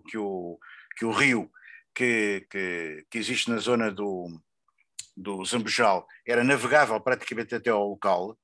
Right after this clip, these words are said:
não é? Ehm, eles fizeram sondagens muito especializadas, eh,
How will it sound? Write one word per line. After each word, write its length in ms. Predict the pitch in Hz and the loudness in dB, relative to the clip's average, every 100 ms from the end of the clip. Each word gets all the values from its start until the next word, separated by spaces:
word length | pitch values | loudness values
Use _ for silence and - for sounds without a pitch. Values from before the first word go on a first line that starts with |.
| _ | _
não 140 | 92 87 | -6 -4
é? 180 | 90 - _ - - - - | -4 -8 _ -20 -18 -14 0
Ehm, 640 | 131 123 120 117 120 113 - _ - | 6 6 6 4 -2 -6 -12 _ -2
eles 280 | 135 127 | 0 0
fizeram 480 | - 139 - 139 143 | 0 -2 2 4 4
sondagens 760 | - 143 131 131 139 147 143 - | 2 0 4 4 4 0 -4 -4
muito 380 | 139 139 - 143 | -4 -6 -6 -4
especializadas, 880 | 135 - 139 139 139 120 101 98 - - - - - | -4 -4 -4 -2 2 4 4 0 -4 -10 -20 -20 -8
eh, 500 | 107 95 90 85 | -4 -2 -4 -6